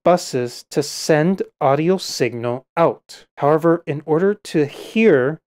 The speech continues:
the sounds when the solo button is active,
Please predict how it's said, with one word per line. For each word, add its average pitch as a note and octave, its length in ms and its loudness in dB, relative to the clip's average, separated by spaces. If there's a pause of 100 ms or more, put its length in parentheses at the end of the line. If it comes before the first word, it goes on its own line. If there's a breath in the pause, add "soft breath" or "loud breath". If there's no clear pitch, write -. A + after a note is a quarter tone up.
the C#3 100 -6
sounds D3+ 680 0
when C3 320 -4
the B2 360 -8
solo D3 340 2
button C3 480 -2
is A#2 320 -8
active, D#3+ 560 -4